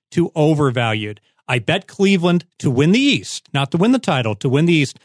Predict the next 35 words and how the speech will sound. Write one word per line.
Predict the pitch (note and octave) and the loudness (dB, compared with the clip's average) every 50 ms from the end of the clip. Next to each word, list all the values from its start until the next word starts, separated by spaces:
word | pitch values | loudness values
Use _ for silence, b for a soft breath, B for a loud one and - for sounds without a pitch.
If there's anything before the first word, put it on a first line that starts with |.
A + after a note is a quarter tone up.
| b b b - | b b b -12
plus | - - D3+ E3 G3+ G#3 - - | -6 -2 0 0 0 0 -2 -4
one | G#3 G#3 G3+ G3+ F3+ | -2 -2 0 0 0
eighty | E3 D3+ C#3 C#3 C3+ A#2+ b b b b - | -2 -2 0 -2 -2 -4 b b b b -8
before | C3+ A2+ - _ _ - A#3 A3+ G#3 G3 F#3 F3 | -8 -8 -8 _ _ -2 0 2 2 2 2 0
they | C#3+ C3 B2 | 0 -2 -6
blew | A2+ G#2+ - C#3 D3 D#3 D#3 | -6 -6 -4 -2 0 2 2
out | D3+ D#3 D3 - | 2 0 -2 -2
Boston | - C3 C3+ B2+ B2 - D3 C3 | -2 -2 -2 -2 -4 -6 -8 -8
in | - - C3 C3 A#2 | -6 -4 -4 -4 -4
Boston. | - C#3 C3+ C3 A#2+ A#2 - - A#2 A2 A2 - _ _ _ _ _ _ _ _ - | -2 -2 -2 -2 -2 -4 -6 -10 -14 -14 -14 -20 _ _ _ _ _ _ _ _ -6
They | B2+ | -6
blow | A2+ G2+ - - A2 C3 D3+ F#3+ G3+ | -6 -4 -4 -2 0 0 2 2 2
them | A#3 B3+ B3 G#3+ | 2 2 2 0
out, | F3+ E3+ E3 F#3+ - _ _ _ | 0 0 -2 -2 -4 _ _ _
Cleveland | _ - F3+ G3 F#3 D#3+ C#3+ C3 | _ -2 0 0 0 0 0 0
does, | B2 A2 G#2+ A2+ G#2+ - - - | -2 -2 -4 -4 -6 -8 -12 -8
at | - B2 C3 B2+ | -6 -6 -6 -4
Boston. | - C#3+ C3+ B2+ B2 - - A#2+ A2+ - _ _ - | -2 -2 -2 -2 -4 -4 -6 -6 -6 -8 _ _ -10
Two | - - G#3+ D4 | -4 0 2 2
days | D#4+ D#4 C#4 C#4+ C#4 G3+ F#3+ | 4 2 2 2 0 -2 0
later, | G#3 A#3 B3+ A#3 F3 C3 A2+ | 0 0 0 2 0 0 0
I | A2 A#2+ | -2 -4
checked | - - - F#3+ F#3 - | -4 -2 -4 -4 -4 -2
the | - F3+ F3 | -2 -2 0
odds | E3+ E3 E3+ E3+ C#3+ | 0 0 -2 -2 -2
on | C#3+ C3+ C3 | -4 -4 -2
the | B2+ | -2
East. | A#2 A2+ G2+ - - _ _ _ _ _ _ _ _ _ _ _ _ | -4 -4 -6 -6 -10 _ _ _ _ _ _ _ _ _ _ _ _
Cleveland's | - - B3+ C#4 C4 A#3 F3+ - - | -4 -2 0 0 2 0 0 0 0
not | E3+ E3+ D3 - | -2 -2 -2 -4
getting | - F#3 D#3 B2 A#2 | -4 -6 -6 -6 -8
plus | - - E3 D3+ C#3 - - | -6 -2 -2 -2 -2 -2 -2
one | C#3 B2+ A#2+ | -2 -2 0
eighty | C#3+ D#3+ D#3 C#3+ B2 | 0 0 0 0 -2
anymore. | A2+ A2 G#2+ G#2 G#2 F#2 | -2 -2 -4 -4 -6 -8